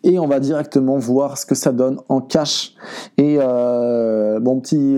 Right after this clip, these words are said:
petit spoiler alert, ça m'a plu, je me suis inscrit et je vous ferai un petit topo là-dessus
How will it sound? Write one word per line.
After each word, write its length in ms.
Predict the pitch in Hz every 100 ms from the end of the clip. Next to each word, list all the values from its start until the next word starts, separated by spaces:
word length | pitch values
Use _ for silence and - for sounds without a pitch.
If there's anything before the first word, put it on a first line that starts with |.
| 127
petit 380 | - - 156 143
spoiler 400 | - 160 151 139
alert, 300 | 135 156 156
ça 160 | - 151
m'a 140 | 143
plu, 320 | - 156 165
je 60 | 143
me 100 | 139
suis 120 | -
inscrit 520 | 139 - - 156 156
et 80 | 143
je 80 | 113
vous 60 | 120
ferai 180 | -
un 100 | 143
petit 160 | 123 -
topo 280 | - 123 143
là-dessus 340 | 127 - 156